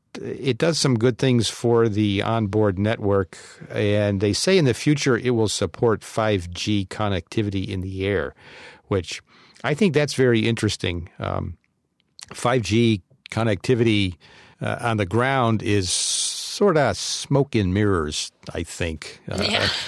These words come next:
Speaker 1: largely because the range of five G is, uh, is, is very, very short. So you need many, many more towers if you're gonna provide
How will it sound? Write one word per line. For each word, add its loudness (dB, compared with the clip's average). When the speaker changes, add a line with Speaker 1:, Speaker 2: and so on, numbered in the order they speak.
Speaker 1:
largely 2
because -2
the 0
range 0
of 0
five -2
G 0
is, -4
uh, -14
is, -6
is -6
very, 0
very 0
short. -2
So -2
you 2
need 0
many, 2
many 0
more 0
towers 0
if -8
you're -2
gonna -4
provide -2